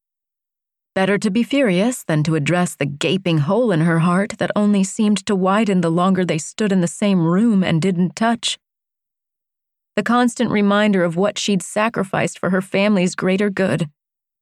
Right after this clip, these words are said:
A fight she could handle. In fact, she embraced it. "Excuse me?" "You always do this. You're so damn smart,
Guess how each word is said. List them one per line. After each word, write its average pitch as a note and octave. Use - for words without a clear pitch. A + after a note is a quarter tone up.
A F#3+
fight G3
she -
could D3+
handle. C#3+
In E3+
fact, A#3
she A3
embraced F#3+
it. -
"Excuse B3
me?" E4
"You F3
always E3+
do -
this. -
You're D#3
so E3+
damn D3+
smart, -